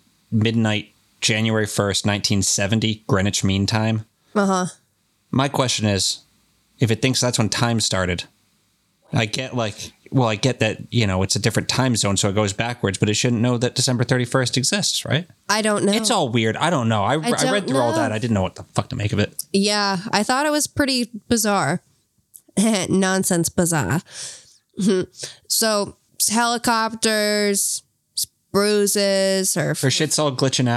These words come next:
Speaker 1: out.
Speaker 2: files are getting corrupted.
Speaker 1: So, I mean, like, the files getting corrupted stuff, that's, like, I can see how that could make you think weird shit's going on. If you're in,
Speaker 2: Yeah.
Speaker 1: if you're in a
Speaker 2: I could
Speaker 1: fragile
Speaker 2: see how
Speaker 1: headspace.
Speaker 2: a, a combination of believing that all of these things are happening and thinking, "Oh, I,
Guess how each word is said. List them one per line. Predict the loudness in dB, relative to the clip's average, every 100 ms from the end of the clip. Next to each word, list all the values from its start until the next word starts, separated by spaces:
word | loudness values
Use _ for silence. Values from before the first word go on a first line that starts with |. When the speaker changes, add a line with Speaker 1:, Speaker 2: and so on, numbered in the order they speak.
| 0
Speaker 1:
out. |
Speaker 2:
files | -4 -2 0 0 0 0 0
are | 0
getting | 0 0 0 -2
corrupted. | -2 0 0 2 0 -2 -2 0 2 0 0
Speaker 1:
So, | 0
I | 2
mean, | 2 2
like, | 0 0
the | -2
files | 0 -2 0
getting | -2
corrupted | 0 0 0 0
stuff, | 0 -2 -4 -10 _ _ _ _ _ _ _ _ _ _ -2
that's, | 0 0
like, | 0 0
I | 0 0
can | 0
see | 2 0
how | 2 0
that | 0 0 0 -4 -14 -20 _ _ _ _ _ _ -2
could | 0
make | 2 0
you | 0
think | 0 0
weird | 0 0
shit's | -2 0
going | 0 0
on. | 0 -2 -6 _ _ _ _ _ _ _ _ -4
If | 0
you're | 2 0
in, |
Speaker 2:
Yeah. | 0
Speaker 1:
if | -2 0
you're | 2
in | 2
a |
Speaker 2:
I |
could | 0
Speaker 1:
fragile | 0 0 0
Speaker 2:
see | 0
how | 0 -2
Speaker 1:
headspace. | -2 -2
Speaker 2:
a, | -2
a | -2
combination | -2 0 0 0 0 0 0
of | 0 -2
believing | 0 2 2 2 0 2
that | 0 0
all | 0 0
of |
these | 0 -2 0
things | 0 0
are | 0
happening | 0 0 0 2 2 2
and | 2 0 -2
thinking, | -12 -16 -14 -2 -2 0 0
"Oh, | 2 2 2 2
I, | 0